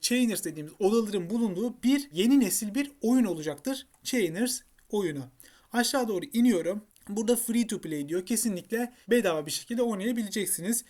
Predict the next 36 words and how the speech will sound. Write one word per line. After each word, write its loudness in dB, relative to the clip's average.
Free 2
N 6
F -6
T -10
distribution -6
diyor. -4
Şu 0
anda -2
bu 2
videoyu 0
izleyenler -4
çok -2
şanslı 0
aslında. -6
Free 0
bir -2
şekilde, -8
bedava 4
bir -6
şekilde -6
sizler -4
buralardan -2
N -4
F -12
T -6
kazanabileceksiniz. -4
Addictive 2
gameplay -2
diyor. -4
Biliyorsunuz 2
Roller 0
Coin 0
gerçekten -4
bağımlılık 0
yapıcı -8
bir -4